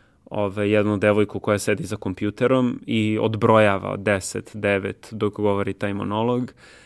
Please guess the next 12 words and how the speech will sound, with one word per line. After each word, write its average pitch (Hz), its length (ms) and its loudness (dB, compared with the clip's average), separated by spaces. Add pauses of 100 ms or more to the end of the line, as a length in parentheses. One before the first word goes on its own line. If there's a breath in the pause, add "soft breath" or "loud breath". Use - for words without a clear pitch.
(140)
i 107 180 0
onda 104 180 0
kad 101 200 -4
završi 101 640 0 (540 soft breath)
brojanje 107 480 2
kaže, 104 360 2
"E, 101 100 4
sad 101 400 0
tvoj 104 280 2
um 95 180 -2
pripada 98 440 -4
meni." 101 320 -6